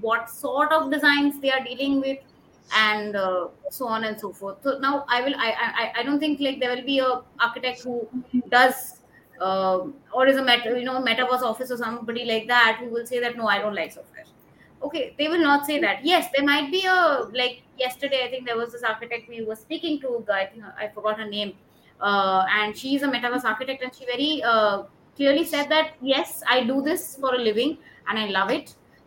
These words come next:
but, uh, in my heart, I'm still a little girl from Portuguese who, you know, has seen small houses and small cities. So yes, I would like to make that better." So see, that, that, that's a very personal choice and a feeling,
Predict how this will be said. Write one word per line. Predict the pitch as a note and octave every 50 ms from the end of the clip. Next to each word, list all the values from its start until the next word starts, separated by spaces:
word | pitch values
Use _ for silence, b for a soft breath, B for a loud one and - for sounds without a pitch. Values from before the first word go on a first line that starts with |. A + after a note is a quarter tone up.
| - -
but, | B3 B3+ B3 - - A3
uh, | G#3 G3+ - -
in | B3+ C4+ C4+
my | B3+ B3+ C4 B3+ B3
heart, | B3 C4 C#4 C#4 D4
I'm | C#4 C#4 C#4
still | C#4 - C#4 C4 C4
a | B3+ B3 A#3+ A3+ A3+ A#3
little | A3+ A3 A#3+ C4 A#3+
girl | G#3+ A3 A3 A3+
from | A3 B3 A#3+ A#3+
Portuguese | A#3 A3 G#3+ - - A#3 A#3 C4+ C#4 C4+ -
who, | A#3+ B3 B3 B3 A#3+ A#3
you | A3 A3
know, | A#3 B3 C4+ D4+ D#4 D4+ B B B B -
has | A3+ A#3 A#3 A3+ -
seen | - B3+ A#3+ A#3+ A#3+ B3 B3 A#3
small | A#3 - - B3+ A#3 A#3 A#3+
houses | A#3 A3+ A3 A3 A3 A3 A3+ A3+ A3+ A3+
and | A3+ A3+ -
small | - A3+ A#3 A#3
cities. | - A#3+ A3+ - A3+ A3 A3+ G#3+ -
So | B3
yes, | B3 A#3+ A#3+ A3+ A3
I | G#3+ G#3
would | G#3+ A3 A3+
like | G#3+ A3 - -
to | A#3+
make | A3 G3 F3+ E3
that | F#3 F#3 F#3 - -
better." | E3 - - - - _ _ _ _ _ _ _ - - _ _ _ _ _ _ _ - - B B B B B B B
So | - C#4
see, | C#4+ F4 D#4+ C#4 - - _ - -
that, | C4+ D#4+ D#4+ D#4+
that, | D#4 D#4+ D#4+
that's | F4 F4 F4 -
a | F#4+ D4+ - A3+ - - B3+
very | D#4 D#4+ F#4 C#4+
personal | D4+ D#4+ D4 C#4+ D4 E4+ E4 F4 F4 E4+ E4 D4 -
choice | - C4+ A#3+ C4 C#4 C4
and | C4 B3+ B3+
a | B3+
feeling, | B3+ - G#3 G3+ F#3+ F3 D3+ D3 E3